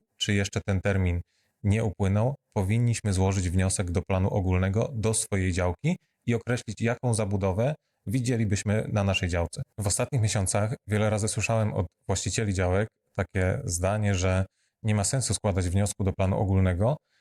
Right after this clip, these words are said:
bo zaraz pojawi się projekt i będzie można złożyć uwagi. Niestety w praktyce to tak nie działa i to widać szczególnie, y, po dotychczasowych procedurach uchwalania miejscowych planów zagospodarowania przestrzennego, które są podobne do procedury uchwalenia planu ogólnego. Jeżeli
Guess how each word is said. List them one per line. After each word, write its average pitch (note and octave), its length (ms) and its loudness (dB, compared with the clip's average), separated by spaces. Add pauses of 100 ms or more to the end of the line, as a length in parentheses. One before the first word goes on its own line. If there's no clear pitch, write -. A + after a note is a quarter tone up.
(160)
bo G#2+ 140 -2
zaraz B2 400 0
pojawi G#2+ 320 0
się G2 200 -6
projekt C3+ 440 0
i A#2 60 -4
będzie G#2 240 2
można G2+ 240 2
złożyć F#2 280 0
uwagi. F2+ 340 0 (120)
Niestety B2 340 -2
w - 60 -10
praktyce A#2 380 -4
to D3 100 -2
tak A2 180 -4
nie A2 100 0
działa A2 300 2
i G2 260 0 (100)
to G2+ 80 -2
widać G#2 260 0
szczególnie, G#2+ 680 0 (140)
y, F2+ 220 2 (140)
po F#2+ 200 2
dotychczasowych G2+ 600 -2 (100)
procedurach G#2 440 -2
uchwalania G2+ 580 0
miejscowych A2 540 0
planów F2+ 280 0
zagospodarowania F#2 640 0
przestrzennego, G2 640 0 (100)
które A2+ 140 2
są A2+ 260 0 (300)
podobne A2 340 2
do G2+ 80 2
procedury G#2 460 0
uchwalenia G2+ 440 0
planu G2 280 0
ogólnego. G2 460 2 (240)
Jeżeli G#2+ 400 2